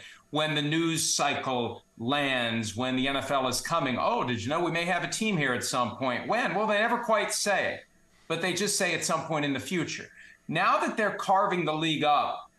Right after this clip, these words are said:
in these slices where different teams have different dibs on different places,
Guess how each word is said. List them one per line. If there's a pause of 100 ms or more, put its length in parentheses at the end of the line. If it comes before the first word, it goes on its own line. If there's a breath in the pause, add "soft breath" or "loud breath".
(360)
in
these
slices
where
different
teams (240)
have
different
dibs (100)
on
different
places,